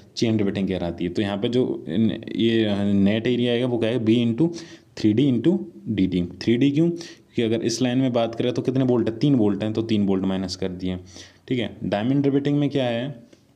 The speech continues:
डा-, अगर मैं थोड़ा पैटर्न अरेंजमेंट डायमंड रिवेट की तरह दूँ, डायमंड रिवेट की देने, तरह देने का मतलब ये है कि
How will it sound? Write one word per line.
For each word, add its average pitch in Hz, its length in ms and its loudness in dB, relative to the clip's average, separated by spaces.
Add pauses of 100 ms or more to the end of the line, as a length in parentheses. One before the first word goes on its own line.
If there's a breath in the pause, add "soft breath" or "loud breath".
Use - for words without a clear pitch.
(600)
डा-, 101 300 -2
अगर 107 220 -2
मैं 139 320 0
थोड़ा 117 240 0
पैटर्न 117 380 -2
अरेंजमेंट 113 600 0
डायमंड 110 340 2
रिवेट 107 260 0
की 107 140 -2
तरह 95 220 -2
दूँ, 90 180 -2
डायमंड 104 320 -2
रिवेट 117 220 -2
की 120 120 -4
देने, 107 640 -2
तरह 107 140 0
देने 104 300 0
का 110 80 -2
मतलब 101 340 -2
ये 101 140 0
है 95 320 -4 (480 loud breath)
कि 107 380 -2